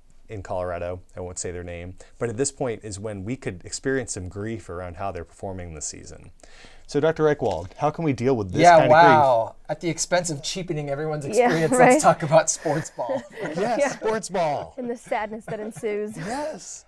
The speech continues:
Speaker 2: I'll tell you where I come at this topic, okay, and why I think it's important to talk about. Um, for some people, the holidays are a magical time of the year.
Speaker 3: Mm-hmm.
Speaker 2: Um, it's something to be anticipated and look forward to the entire
Speaker 1: Mm-hmm.
Speaker 2: year. But for other people, I think they just are bracing for what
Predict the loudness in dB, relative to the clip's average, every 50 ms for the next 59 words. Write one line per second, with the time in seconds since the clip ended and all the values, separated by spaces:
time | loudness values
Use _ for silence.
0 | _ _ _ _ _ _ -20 -20 -20 -20 -10 -2 0 0 2 2 0 -4 -2 -2
1 | 0 4 6 6 6 6 4 0 -6 -4 -4 -4 -6 -8 -10 -14 -14 -12 -8 -8
2 | -8 -8 -10 -14 -20 -18 -16 -14 -12 -10 -8 -8 -8 -8 -10 -12 -14 -10 -4 -2
3 | 0 0 0 -2 -4 -10 -14 -14 -14 -16 -14 -14 -14 -14 -14 -14 -12 -8 -8 -8
4 | -8 -10 -12 -10 -8 -6 -6 -6 -8 -10 -10 -10 -10 -10 -10 -12 -14 -14 -10 -8
5 | -6 -4 -4 -4 -6 -8 -8 -6 -2 0 0 2 2 0 0 0 0 -2 -2 -2
6 | -4 -8 -10 -10 -12 -12 -10 -10 -10 -10 -10 -12 -14 -14 -14 -12 -12 -12 -10 -10
7 | -12 -12 -12 -12 -12 -12 -10 -10 -8 -8 -8 -6 -6 -8 -8 -10 -12 -14 -16 -16
8 | -16 -16 -16 -16 -16 -16 -16 -18 -18 -16 -16 -14 -14 -14 -16 -16 -18 -16 -16 -14
9 | -14 -14 -14 -14 -16 -18 -20 -20 -20 -20 -18 -18 -18 -16 -14 -12 -12 -12 -14 -16
10 | -16 -16 -16 -14 -14 -16 -16 -12 -10 -8 -6 -6 -6 -8 -8 -10 -10 -10 -10 -12
11 | -16 -12 -10 -10 -8 -6 -8 -8 -8 -10 -12 -14 -12 -10 -8 -6 -6 -6 -8 -10
12 | -14 -16 -14 -14 -14 -14 -14 -14 -16 -16 -16 -16 -12 -10 -8 -6 -6 -8 -10 -14
13 | -16 -14 -14 -12 -12 -12 -12 -14 -14 -14 -16 -16 -16 -18 -16 -16 -16 -14 -12 -12
14 | -12 -12